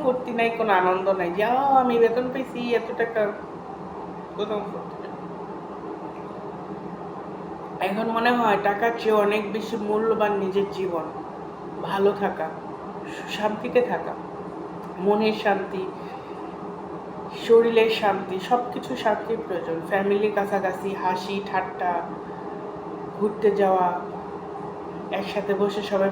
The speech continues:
ভাত খাওয়া, সবার সুখে দুঃখে পাশে থাকা, আমার কাছে এটা বেশি ইম্পর্টেন্ট মনে হয়। আসলে মনে হয় মানুষের বয়সের সাথে সাথে মানুষের মেন্টালি চেঞ্জ হয়, আমার ধারণা আর কি।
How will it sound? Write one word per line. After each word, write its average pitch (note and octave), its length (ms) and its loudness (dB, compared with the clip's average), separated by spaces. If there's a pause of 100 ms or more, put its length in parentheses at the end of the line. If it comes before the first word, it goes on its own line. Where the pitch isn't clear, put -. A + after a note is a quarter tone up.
ভাত E3+ 220 0 (100)
খাওয়া, F3 360 4 (880)
সবার G#3 240 6
সুখে A3 340 2
দুঃখে G#3 320 0
পাশে G3 260 -2
থাকা, F#3 360 0
আমার F#3 320 0
কাছে A3 200 0
এটা G#3+ 180 4
বেশি G#3 260 -4
ইম্পর্টেন্ট F#3 640 0
মনে D#3 180 -4
হয়। D#3+ 200 -8 (500)
আসলে E4 240 6
মনে E4 220 10
হয় D#4+ 140 8
মানুষের B3+ 520 6
বয়সের G#3+ 380 8
সাথে A#3 280 6
সাথে A#3 240 2
মানুষের G3+ 480 2 (540)
মেন্টালি A#3 600 6
চেঞ্জ F3 340 2
হয়, D#3+ 100 4
আমার A#3 280 6
ধারণা F#3+ 440 2
আর D3 80 0
কি। - 200 -6